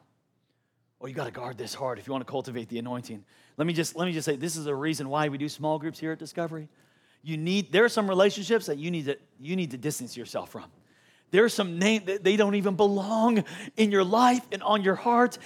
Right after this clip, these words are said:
and you need to replace those with some new relationships that are pulling you towards the things of God,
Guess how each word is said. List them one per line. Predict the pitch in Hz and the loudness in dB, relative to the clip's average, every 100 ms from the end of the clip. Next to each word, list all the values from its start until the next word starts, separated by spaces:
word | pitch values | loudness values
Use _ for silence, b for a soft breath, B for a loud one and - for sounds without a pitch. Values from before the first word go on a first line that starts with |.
| 285 226 | -8 0
and | 214 | 2
you | 208 285 | 2 0
need | 269 | 2
to | 214 | 4
replace | 202 - 240 262 - | 2 4 4 4 2
those | 233 233 269 240 220 | 4 4 4 0 0
with | 220 | 0
some | 214 185 | 0 0
new | 190 247 | 0 2
relationships | 220 208 226 220 214 - 196 156 | 4 6 4 4 -2 0 0 4
that | 196 | 4
are | 180 | 4
pulling | 147 220 247 226 | 2 0 0 0
you | 208 | -2
towards | - 254 277 | 0 0 2
the | 262 | 2
things | 302 294 | 0 4
of | 302 | 2
God, | 294 285 294 | 4 6 6